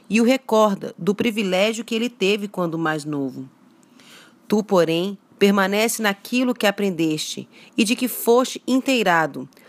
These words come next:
sabendo de quem o tens aprendido, e que desde a tua meninice sabes as sagradas letras, que podem fazer-te sábio para a salvação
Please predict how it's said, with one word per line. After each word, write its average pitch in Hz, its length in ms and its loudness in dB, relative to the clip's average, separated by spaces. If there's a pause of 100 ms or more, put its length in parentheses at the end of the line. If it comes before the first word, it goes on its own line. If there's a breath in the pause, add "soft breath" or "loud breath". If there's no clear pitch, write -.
sabendo 175 680 2
de 185 140 -4
quem 226 180 0
o 240 80 0
tens 240 360 0
aprendido, 147 640 -4 (760 loud breath)
e 190 120 0
que - 160 -4
desde 196 460 2
a 220 60 0
tua 185 300 -2
meninice 196 760 -2 (200 soft breath)
sabes 196 540 4
as 175 100 -4
sagradas 175 520 0
letras, 170 560 -4 (320 loud breath)
que 220 160 0
podem 214 380 2
fazer-te 196 520 -2
sábio 220 500 2
para 190 180 0
a 190 40 0
salvação 170 760 -2